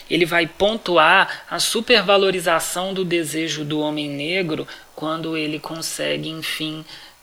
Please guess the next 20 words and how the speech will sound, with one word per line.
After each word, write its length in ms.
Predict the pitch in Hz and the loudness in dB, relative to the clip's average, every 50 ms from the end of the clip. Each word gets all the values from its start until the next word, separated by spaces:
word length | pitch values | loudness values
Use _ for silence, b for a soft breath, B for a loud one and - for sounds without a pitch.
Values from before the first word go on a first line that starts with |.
| - | -12
se 220 | - - - - 156 | -8 -4 -4 -2 -2
casar 840 | - - 151 147 147 139 131 156 156 156 156 156 - - - - - - - - | 0 0 0 0 0 0 2 4 6 6 6 4 2 -2 -6 -14 -20 -20 -16 -8
com 80 | - 156 | -4 -2
a 20 | 156 | -2
mulher 340 | 156 156 147 143 143 139 | 0 2 4 4 2 2
branca, 480 | 131 139 143 139 143 156 170 170 - 185 | 0 0 0 2 2 0 0 -2 -2 0
e 140 | 185 180 175 | 0 0 0
assim 360 | 165 - - - 170 170 170 | 0 -2 -4 -6 -4 -4 -2
ele 100 | 170 170 | -2 -2
está 260 | 165 - - 170 160 | -2 -2 -2 0 0
casando 580 | - - 156 151 147 143 143 156 156 160 160 160 | 0 2 2 2 0 0 -2 -4 -4 -2 -4 -4
com 200 | - - - 160 | -4 -4 -4 -4
a 80 | 151 | -4
cultura 720 | 151 - - 170 175 170 151 - - - 175 196 175 180 156 | -4 -4 -4 -2 -2 -2 -4 -4 -4 -2 0 2 2 2 0
branca, 580 | 143 143 139 143 139 135 135 - - 139 139 B B B B B B B | 0 0 -2 -2 -2 -4 -6 -8 -10 -12 -12 B B B B B B B
com 140 | - - 143 | -8 -4 -4
essa 240 | 143 143 - 165 151 | -2 -2 -2 -2 -2
vontade 640 | 143 160 160 156 151 - 151 147 151 151 151 151 | -2 -2 -4 -4 -4 -2 0 0 0 0 0 -2
de 140 | 143 147 151 | -2 -4 -4
incorporar 1200 | 156 151 - - 165 156 - - - 170 165 156 147 143 139 143 147 151 - - - - - - | -4 -4 -4 -2 -2 -2 -4 -2 0 2 4 6 8 8 8 8 6 4 0 -6 -12 -14 -16 -20